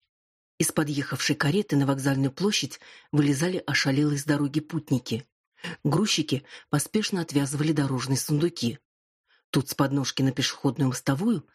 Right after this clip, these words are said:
сошел высокий темноволосый мужчина. Помог спуститься неловкой старушке. Я без интереса отвернулась и замерла, как громом пораженная странной догадкой. "Рой!" Снова уставилась на парня,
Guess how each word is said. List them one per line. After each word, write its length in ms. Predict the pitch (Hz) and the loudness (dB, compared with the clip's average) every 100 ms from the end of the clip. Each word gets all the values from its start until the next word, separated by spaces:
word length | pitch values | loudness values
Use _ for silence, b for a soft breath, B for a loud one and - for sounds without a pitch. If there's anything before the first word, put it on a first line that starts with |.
| B B B - | B B B -4
сошел 400 | - 143 226 214 | 0 2 0 -2
высокий 420 | 170 - 185 202 | -2 -2 -2 -4
темноволосый 680 | - 165 143 139 135 - 156 | 0 2 2 2 0 2 0
мужчина. 580 | 180 - 143 117 104 - _ _ B B - | 2 0 0 0 0 -6 _ _ B B -2
Помог 340 | 151 139 131 | 0 0 -4
спуститься 500 | - 143 - 127 - | -4 -4 -4 -4 0
неловкой 420 | 147 143 135 143 | 2 2 0 -2
старушке. 640 | - 185 160 131 - - 131 _ _ _ _ | -2 -2 0 -4 -4 -8 -12 _ _ _ _
Я 200 | 151 151 | 2 2
без 220 | 139 139 143 | 2 0 0
интереса 520 | 143 175 160 139 139 | 0 0 0 0 -2
отвернулась 720 | 147 143 143 214 226 147 - _ _ _ _ _ _ - | 0 0 2 2 2 -2 -8 _ _ _ _ _ _ -2
и 80 | 175 | 0
замерла, 520 | 151 160 151 156 220 | 2 2 2 2 0
как 220 | 202 147 | -2 -2
громом 340 | 160 160 208 | 0 2 2
пораженная 600 | 202 196 160 139 190 208 | 0 0 0 2 2 0
странной 420 | 214 - 143 139 147 | -2 0 2 2 2
догадкой. 720 | 170 185 160 - - 110 - _ _ _ _ _ _ _ _ | 2 0 -2 -4 -6 -8 -10 _ _ _ _ _ _ _ _
"Рой!" 480 | 190 226 185 127 - _ _ _ _ _ _ | 0 2 2 -2 -4 _ _ _ _ _ _
Снова 420 | - - 160 135 135 | -4 2 2 2 -2
уставилась 640 | 151 - 143 131 123 - | -4 0 0 0 -2 0
на 100 | 131 | 0
парня, 400 | 175 208 165 | 0 0 0